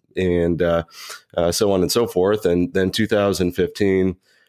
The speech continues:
we moved to our new world here in the independent space, um,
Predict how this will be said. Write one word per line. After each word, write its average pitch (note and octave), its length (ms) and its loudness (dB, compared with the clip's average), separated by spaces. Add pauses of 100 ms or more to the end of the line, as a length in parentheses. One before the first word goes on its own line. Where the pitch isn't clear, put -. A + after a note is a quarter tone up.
we F#2+ 120 0
moved F2+ 520 0
to F2+ 360 0
our F2 240 0
new C#3 180 2
world F2 380 0
here G2 600 0
in F2+ 180 -2
the F2 120 0
independent F2 440 -2
space, F2+ 640 -2
um, E2 400 0